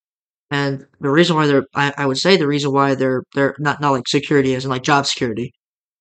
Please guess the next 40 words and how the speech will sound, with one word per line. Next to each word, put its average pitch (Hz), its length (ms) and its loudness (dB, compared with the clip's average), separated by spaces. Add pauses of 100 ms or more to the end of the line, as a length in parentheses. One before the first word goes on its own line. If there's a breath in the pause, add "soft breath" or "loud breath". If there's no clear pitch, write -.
(120)
Um, 131 260 -8
my 127 100 -10
bad 131 160 -8
on 123 100 -12
that 131 140 -6
one. 127 180 -12
But 143 220 0 (320 loud breath)
they 190 120 8
love 214 160 6
job 175 220 6
security. 131 460 0
And 139 160 -8 (240)
part 185 180 0
of 190 60 0
the 151 80 -2
reason 151 320 0
probably 156 240 4
why 139 120 2
their 123 120 -4
pension 147 300 -6
reform 127 300 -6
is 131 120 -6
so 131 400 0
screwed - 580 -4
up 147 260 0
in 135 60 -10
the 135 80 -8
millions, 151 480 0
they 180 160 -6
probably - 240 -16
have - 120 -18
so - 360 -4
many 185 180 -6
government 175 400 -10
workers, - 580 0 (300 loud breath)
so 233 180 0
many 190 180 8
local, 165 440 4
state, 156 520 2 (640)
and 135 200 -14